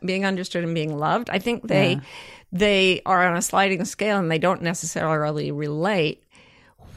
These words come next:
Speaker 1: Where have you felt this mismatch between being understood and being loved?
Speaker 2: I just had a thought.
Speaker 1: Ooh.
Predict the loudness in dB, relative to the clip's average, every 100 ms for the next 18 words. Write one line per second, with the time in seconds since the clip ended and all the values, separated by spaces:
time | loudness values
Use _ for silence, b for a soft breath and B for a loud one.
0 | 0 4 4 4 -2 -2 -4 -4 -6 0
1 | 4 4 0 -10 _ -6 -4 -4 -2 -2
2 | -4 -6 -4 -6 -6 -8 -10 -4 -4 -2
3 | -2 -4 -6 -6 -6 -6 -4 -4 -4 -4
4 | -4 -4 -6 -8 -14 -20 _ _ _ _
5 | _ -2 0 -2 -6 -6 -8 -8 -10 -14
6 | -20 _ _ _ 4 6